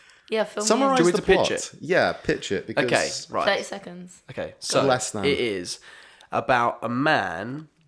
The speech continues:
Speaker 3: who is kidnapped for fifteen years,
Speaker 1: Mm.
Speaker 3: but he doesn't know he's in there for fifteen years. So he's kidnapped and put in prison
Speaker 1: Right.
Speaker 3: for fifteen years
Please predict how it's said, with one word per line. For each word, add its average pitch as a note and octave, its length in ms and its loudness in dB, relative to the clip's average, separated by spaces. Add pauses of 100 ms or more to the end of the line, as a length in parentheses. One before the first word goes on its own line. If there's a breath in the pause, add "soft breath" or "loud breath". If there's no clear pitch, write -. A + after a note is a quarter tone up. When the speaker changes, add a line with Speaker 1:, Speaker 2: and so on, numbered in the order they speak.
(260)
Speaker 3:
who C3 160 -6
is G#2+ 440 -10 (120)
kidnapped - 640 -12
for - 180 -20
fifteen C3 600 -6
years, E2 640 -8
Speaker 1:
Mm. F#3+ 360 -12 (840 loud breath)
Speaker 3:
but B2 100 0
he C3+ 60 2
doesn't B2 220 -4
know A#2+ 140 -4
he's A2 160 -6
in E2 80 -8
there C#2 100 -12
for - 60 -20 (100)
fifteen - 200 -18
years. - 320 -20
So - 60 -18
he's A2+ 120 -12
kidnapped B2+ 360 -6
and - 80 -20
put D3 120 -6
in A#2+ 60 -12
prison A#2+ 480 -12 (440)
Speaker 1:
Right. D#3+ 460 -12 (1300)
Speaker 3:
for G#2+ 380 -4
fifteen A#2 380 -8
years - 360 -16